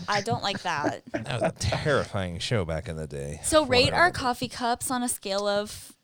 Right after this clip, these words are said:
Speaker 2: Yeah, and I don't think that's anything that I can create on TeePublic, 'cause
Speaker 1: Probably
Speaker 2: TeePublic has
Speaker 1: not.
Speaker 2: other. That's another plug for T, the TeePublic storefront. It, it, you don't only have shirts on there. You know, you got sweatshirts. You got even, like, onesies.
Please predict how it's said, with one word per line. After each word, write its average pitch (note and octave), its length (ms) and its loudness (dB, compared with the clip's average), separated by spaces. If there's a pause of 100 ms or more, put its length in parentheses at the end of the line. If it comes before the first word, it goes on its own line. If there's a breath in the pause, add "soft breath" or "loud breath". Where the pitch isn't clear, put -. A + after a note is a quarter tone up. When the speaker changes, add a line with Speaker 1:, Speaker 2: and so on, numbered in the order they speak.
(260)
Speaker 2:
Yeah, F2+ 300 2
and G2+ 120 2
I D3 80 6
don't G3+ 140 4
think D#3+ 160 4
that's C3 180 4
anything A#2 360 2
that G2+ 80 2
I G2+ 80 2
can G2 180 -6
create A#2 320 0
on F#2+ 140 -2
TeePublic, F#2 580 -2
'cause A#2+ 160 -2 (120)
Speaker 1:
Probably A#3+ 280 2
Speaker 2:
TeePublic E3 40 -4
has E3 200 6
Speaker 1:
not. D3+ 180 -4
Speaker 2:
other. C#3 280 4
That's E3+ 240 2
another D3 280 4
plug A#2 380 4
for F2 140 -4
T, F#2 320 -4
the F2+ 120 0
TeePublic G2 580 -2
storefront. F#2+ 760 0 (340 loud breath)
It, F3 140 -2
it, D#3+ 200 -2
you F#3 80 0
don't G#3 120 2
only F3+ 180 4
have C#3 240 4
shirts B2+ 380 2
on F#2 100 0
there. G2+ 160 2
You G2 160 -4
know, G2+ 60 -4
you G2 120 -2
got F2 120 -2
sweatshirts. A#2+ 640 0
You F#2+ 80 0
got - 140 -4 (100)
even, A#2 220 -10 (120)
like, A2 220 -6 (380)
onesies. F#2+ 680 -2